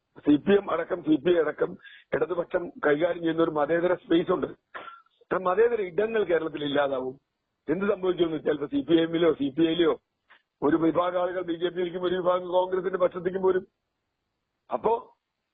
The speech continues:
വളരെ ദുർബലമായ ഒരു രാഷ്ട്രീയം, ഒരു വശത്ത് ബി ജെ പിയും മറുവശത്ത് ബി ജെ പി വിരുദ്ധരും, കേന്ദ്രത്തിലേതുപോലെ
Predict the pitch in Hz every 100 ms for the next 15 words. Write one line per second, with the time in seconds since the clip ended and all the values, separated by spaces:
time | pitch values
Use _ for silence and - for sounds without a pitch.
0 | _ - 175 214 254 214 214 233 226 185
1 | 165 170 190 - 170 170 160 - 165 165
2 | 135 101 _ _ _ _ 151 170 165 170
3 | 160 151 160 156 170 151 151 147 - 151
4 | 147 151 156 143 131 127 117 - - 156
5 | 156 160 156 151 147 139 147